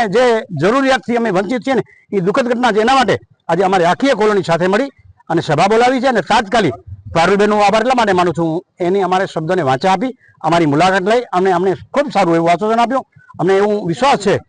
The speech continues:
કે પારુલબેન અમને કામ કરી આપશે, એવો અમને સંપૂર્ણ વિશ્વાસ છે. અને કામ નહીં કરે તો અમારી કોલોનીને હું અહીં ચીમકી કયો કે ધમકી કયો કે એક વાત કયો, અમારી કોલોની એવી બધી તૈયારી છે કે તમામ ઘરજનો નગર સાથે મળી અને અમે કલેક્ટર કચેરી ધારણા કરવા બેસી જવાના છીએ. આવતા દિવસોમાં સારું કામ નહીં થાય તો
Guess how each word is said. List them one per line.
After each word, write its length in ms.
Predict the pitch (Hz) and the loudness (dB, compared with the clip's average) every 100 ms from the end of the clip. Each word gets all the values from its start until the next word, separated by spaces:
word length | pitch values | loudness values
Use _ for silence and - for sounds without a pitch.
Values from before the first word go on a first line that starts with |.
| _ - | _ -8
કે 80 | |
પારુલબેન 340 | 170 170 180 180 | -2 0 2 0
અમને 140 | 170 | 0
કામ 180 | 147 175 | 0 -2
કરી 180 | 185 185 | 0 -2
આપશે, 160 | 185 226 | -2 -2
એવો 120 | 165 | -2
અમને 120 | 160 | -2
સંપૂર્ણ 300 | 156 170 190 202 | -4 -4 -2 -2
વિશ્વાસ 200 | 208 202 | -2 -2
છે. 80 | 233 - - | -4 -6 -8
અને 100 | 160 | -6
કામ 200 | 151 240 | 0 0
નહીં 140 | 254 254 | 0 2
કરે 180 | 247 175 - _ | 2 0 -4 _
તો 60 | 233 | -4
અમારી 300 | 190 247 247 | 0 0 2
કોલોનીને 280 | 254 247 220 | 2 2 2
હું 80 | 226 | 0
અહીં 160 | 208 - | 0 0
ચીમકી 300 | 190 180 208 | -2 -2 -2
કયો 200 | 247 226 | 0 0
કે 80 | |
ધમકી 360 | 190 147 170 214 | 0 -2 -2 -4
કયો 160 | 180 240 | -2 0
કે 100 | 220 | 0
એક 120 | 220 | 0
વાત 200 | 190 233 196 | 0 0 0
કયો, 140 | 214 - - _ _ - | -2 -2 -6 _ _ -8
અમારી 280 | - 214 294 | -2 0 2
કોલોની 280 | 277 269 254 | 2 2 2
એવી 220 | 254 247 | 0 0
બધી 180 | 247 240 | -2 0
તૈયારી 280 | 214 226 220 | 2 2 2
છે 60 | 220 | 0
કે 80 | 196 147 _ | -2 -6 _
તમામ 260 | 226 269 269 | 0 2 2
ઘરજનો 380 | 196 233 208 226 | 2 2 2 2
નગર 220 | 202 202 | 2 0
સાથે 220 | 185 214 214 | 0 0 0
મળી 280 | 202 247 - _ _ - | 2 0 -2 _ _ -6
અને 100 | - | 0
અમે 120 | 190 | 0
કલેક્ટર 320 | 185 190 202 214 | 0 0 0 -2
કચેરી 320 | 208 208 190 | 0 0 0
ધારણા 240 | 143 165 190 | 2 2 2
કરવા 180 | 190 170 | 0 0
બેસી 160 | 147 156 | -2 0
જવાના 220 | 165 160 | 0 0
છીએ. 100 | 170 | 0
આવતા 220 | 160 156 | 0 0
દિવસોમાં 240 | 156 160 143 | -2 -4 -2
સારું 160 | 147 147 | -2 -2
કામ 100 | 147 | -6
નહીં 120 | 135 | -6
થાય 120 | 131 | -8
તો 80 | 127 | -8